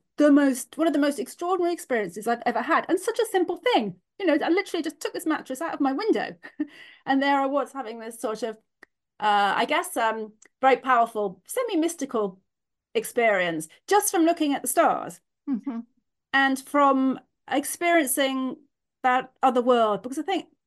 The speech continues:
Speaker 1: as you, as you sort of indicate, the world at night is very thin. You know what I mean by very thin? You feel as though you could just put your hand straight through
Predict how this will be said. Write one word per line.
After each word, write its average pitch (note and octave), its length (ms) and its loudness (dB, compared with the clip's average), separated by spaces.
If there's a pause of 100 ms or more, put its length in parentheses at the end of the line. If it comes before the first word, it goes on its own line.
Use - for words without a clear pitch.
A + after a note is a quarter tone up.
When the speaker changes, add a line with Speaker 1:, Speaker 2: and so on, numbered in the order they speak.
(200)
Speaker 1:
as D4+ 160 -2
you, C#4+ 220 -2
as D4 180 -4
you D4 80 -2
sort D4+ 140 -6
of C#4+ 60 -4
indicate, C#4+ 380 -2
the C4 220 -2 (180)
world F4 320 2
at C#4+ 80 0
night C#4 220 4
is B3 140 -2
very D4 240 4
thin. G3 680 -6 (560)
You B3+ 80 -6
know C4+ 60 0
what C4 60 -2
I - 40 -2
mean C4 80 -2
by B3+ 140 0
very B3+ 360 0 (140)
thin? G3+ 260 0
You G#3 80 -6
feel F4 160 -2
as E4 140 0
though D#4 40 0
you C#4+ 60 0
could C#4+ 140 -4
just - 260 -12
put - 260 -12
your E4+ 180 2
hand D4+ 300 0
straight - 400 -4
through C4 360 -2